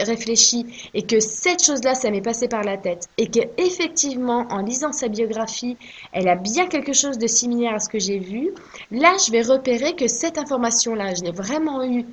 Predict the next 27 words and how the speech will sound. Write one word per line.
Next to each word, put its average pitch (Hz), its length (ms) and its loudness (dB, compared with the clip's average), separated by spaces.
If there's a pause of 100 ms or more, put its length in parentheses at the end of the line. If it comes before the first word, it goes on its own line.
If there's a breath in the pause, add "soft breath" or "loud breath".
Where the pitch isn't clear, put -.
comme 302 160 0
une 269 180 0
idée, 233 440 -2
hein, 196 200 -10
en 185 180 -6
inspiration, 254 640 -2
que 311 100 -4
je 220 80 -2
ne 208 140 0
l'ai 214 80 2
pas 311 200 2
réfléchie. 226 540 -2 (380 loud breath)
Ça 302 140 2
va 349 100 6
nous 339 120 4
permettre 294 360 0
vraiment 262 240 -2
de 269 100 -2
savoir 233 480 -4
quand 254 200 -6
est-ce 294 160 -4
qu'on 247 140 -2
est 220 100 0
dans 208 80 -4
la 196 100 -6
réflexion 208 540 -4 (440 loud breath)
et 202 60 -8